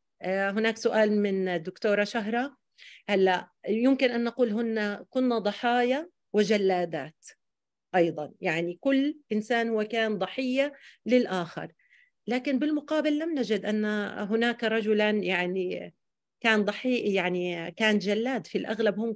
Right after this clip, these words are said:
كانوا مجرد ضحايا. فأنا أرى أنه لو كان هناك بعض التوازن في طرح النماذج النسائية لاعتبرنا ذلك أنه نوع من الثورة على الصورة النمطية للمرأة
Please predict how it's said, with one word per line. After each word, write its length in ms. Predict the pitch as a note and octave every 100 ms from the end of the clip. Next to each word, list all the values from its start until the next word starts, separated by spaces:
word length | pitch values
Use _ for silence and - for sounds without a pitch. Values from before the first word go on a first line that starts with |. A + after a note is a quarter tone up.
| A3
كانوا 280 | G#3+ G#3+
مجرد 420 | G#3+ G#3 A3+ G#3 F3
ضحايا. 480 | G3+ D#4 C#4+ D3+ C#3 _ _ _ _ _ _ _ _ _ - - _
فأنا 1000 | G3 G3 G3 G3 - - _ A3 A3+ A#3+
أرى 100 | A#3+
أنه 400 | A3+ - G#3+ G#3+
لو 200 | G#3 G#3
كان 280 | C4+ C#4+
هناك 320 | B3+ B3+ B3 F#3+
بعض 340 | A#3 C#4 B3
التوازن 760 | A3+ - G#3 F#3+ F3+ D#3+ E3+ D#3+
في 200 | F3 E3
طرح 320 | A3+ A3 -
النماذج 680 | F#3 F#3+ G3+ B3 A#3 G#3+ F#3
النسائية 880 | F#3 F3+ F3+ F3 E3+ F3+ F3 F#3+ G#3+ - -
لاعتبرنا 760 | - G3+ F#3+ F#3+ G3+ C4+ A#3 A3
ذلك 420 | G3+ A#3 A3 G#3+
أنه 300 | - G3+ G3 F#3+ - _
نوع 200 | G#3 B3
من 200 | G#3+ G#3
الثورة 720 | G3 - C4 B3+ A#3+ B3 C4+ -
على 140 | F#3
الصورة 460 | F3+ - A#3+ A#3 G3
النمطية 720 | F3+ F3+ F3+ F3+ A3+ G#3+ F3+
للمرأة 840 | E3 F3 F3 G3 A3+ - A#3+ D#4